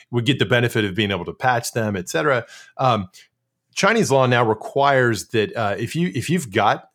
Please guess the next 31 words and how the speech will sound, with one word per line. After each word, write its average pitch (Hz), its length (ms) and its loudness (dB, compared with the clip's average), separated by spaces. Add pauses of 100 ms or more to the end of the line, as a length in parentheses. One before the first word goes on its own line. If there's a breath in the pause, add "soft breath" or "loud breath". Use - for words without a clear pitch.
(140)
this 113 300 -6
sort 127 240 -2
of 95 140 -6
knowledge, 110 560 -2 (240 soft breath)
you, 147 160 -4
you 180 220 -2
can't - 640 -4 (160)
disclose 110 420 -6
it 107 120 -12
to - 80 -12
Microsoft. 123 680 -8
You've 120 220 -6
gotta 127 160 4
give 110 180 0
a 101 60 0
right 101 340 0
of 135 100 0
first - 420 -6
refusal 113 500 -4
to - 140 -12
the 101 100 -10
government. 90 520 -8 (300 soft breath)
It's, 131 220 -2
it's, - 360 -6 (100)
it's - 260 -4
the, 98 340 -6 (560)
you 127 200 -4
know, 104 100 -8 (220)
dead 143 200 4
opposite 117 600 -2
of, 95 280 -12